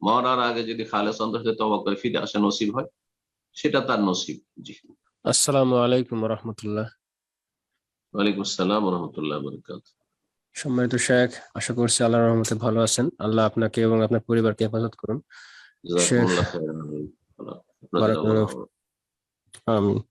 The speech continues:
Speaker 2: শেখ,
Speaker 1: বলেন।
Speaker 2: আমার একটা, আহ, ব্যক্তিগত প্রশ্ন আছে শেখ, সেটা হলো যে আমার বাড়ি, আহ, রাজশাহীতে।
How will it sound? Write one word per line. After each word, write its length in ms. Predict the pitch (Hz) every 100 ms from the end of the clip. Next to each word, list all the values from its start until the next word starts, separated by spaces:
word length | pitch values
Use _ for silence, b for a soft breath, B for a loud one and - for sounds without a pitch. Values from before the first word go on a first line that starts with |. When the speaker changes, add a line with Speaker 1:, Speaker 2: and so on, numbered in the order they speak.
| _ B B B B _ -
Speaker 2:
শেখ, 240 | - 131
Speaker 1:
বলেন। 160 | - 127
Speaker 2:
আমার 160 | 139
একটা, 320 | 143 - 139
আহ, 360 | 120 87 117 113
ব্যক্তিগত 480 | 123 - 139 127 123
প্রশ্ন 380 | - 120 - 135
আছে 240 | 127 110
শেখ, 220 | - 113
সেটা 260 | - 113 107
হলো 160 | 110
যে 260 | 107 110 113
আমার 300 | 101 110 113
বাড়ি, 420 | 107 113 113 107
আহ, 100 | 101
রাজশাহীতে। 580 | 101 104 - 127 117 110